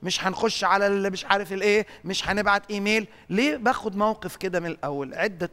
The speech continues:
أمور. أولا عشان الروشتة بتاعت اللي بعمله على مستوى الروح والنفس تنجح، بدي فرصة للدواء اللي باخده إنه إيه؟ إنه يشتغل. لكن الحاجة الأهم عشان مشاعري تعرف إن إرادتي بقت راكبة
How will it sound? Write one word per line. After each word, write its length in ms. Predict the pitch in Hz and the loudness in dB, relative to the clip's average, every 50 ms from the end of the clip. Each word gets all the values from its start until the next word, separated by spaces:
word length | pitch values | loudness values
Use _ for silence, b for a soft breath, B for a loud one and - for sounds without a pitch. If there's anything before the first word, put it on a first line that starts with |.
| - - | -8 -8
أمور. 260 | 143 147 139 123 - - | -8 -8 -8 -8 -4 -4
أولا 420 | 165 165 170 208 202 208 240 254 - B B B B - | -2 2 4 4 4 4 2 0 -2 B B B B 0
عشان 320 | - - - - 220 208 | 0 0 0 0 -4 -4
الروشتة 640 | 208 202 190 196 170 - 330 339 - - - 220 | -4 -4 -4 -2 0 0 0 -2 0 0 0 2
بتاعت 560 | 208 190 190 - 233 240 233 208 190 185 - 185 | 2 0 0 0 2 2 4 2 2 0 -2 -2
اللي 120 | 180 175 | -2 0
بعمله 340 | 165 170 170 196 240 240 214 | 0 0 0 0 0 0 0
على 160 | 180 175 170 | 0 0 -2
مستوى 400 | 170 170 - - 208 214 214 190 | -4 -6 -6 -2 0 2 2 4
الروح 280 | 175 196 214 196 - 165 | 4 4 2 2 0 -6
والنفس 300 | 170 170 185 196 - - | -6 -4 -4 -4 -4 -6
تنجح، 480 | 214 - 285 320 294 214 - - - B B B B - | -2 -2 -2 0 0 -2 -4 -4 -6 B B B B -2
بدي 360 | 170 254 277 262 233 240 226 | 2 2 2 2 0 -4 -4
فرصة 480 | - 254 311 330 262 - - - 220 | -2 -2 -2 -2 -2 -2 0 2 2
للدواء 360 | 214 208 190 165 220 247 254 240 | 2 2 0 0 0 2 2 2
اللي 120 | 220 190 | 2 2
باخده 360 | 185 196 185 - 170 202 - | 0 0 -2 -2 -4 -4 -4
إنه 180 | 180 185 196 185 | -2 -4 -4 -2
إيه؟ 280 | 190 202 202 208 202 202 B B B - | 0 2 2 2 2 -2 B B B -8
إنه 180 | 180 180 180 | -8 -6 -6
يشتغل. 420 | 165 143 - - 151 143 - - - B B B B B B | -6 -6 -6 -6 -6 -8 -8 -10 -14 B B B B B B
لكن 260 | 165 185 - 196 190 | -2 -2 -2 -2 -4
الحاجة 300 | 175 - - 349 349 320 | -2 0 2 2 2 0
الأهم 680 | - - - - 165 151 147 165 160 151 147 143 139 - B B B B B B B B B B | -2 -4 -8 -10 -10 -8 -6 -6 -6 -6 -6 -10 -12 -14 B B B B B B B B B B
عشان 420 | - - - - 311 359 370 311 | -8 -6 0 2 2 2 2 0
مشاعري 500 | 277 262 - - 311 311 285 269 254 240 | -2 -2 2 2 4 4 4 4 2 0
تعرف 480 | 226 - 220 180 160 180 185 185 - - - | 0 0 2 4 4 4 4 2 0 -2 -2
إن 180 | 202 196 190 196 | -2 -2 0 0
إرادتي 720 | - - 202 226 285 320 - - - - 254 277 302 285 - - - _ _ | 2 4 6 6 6 4 2 0 -6 -6 -4 -4 -4 -4 -6 -10 -16 _ _
بقت 380 | - 170 208 - 240 240 - 226 | -2 0 2 2 2 0 2 2
راكبة 500 | 220 262 302 233 226 208 226 262 285 - | 2 2 2 2 0 2 2 4 2 2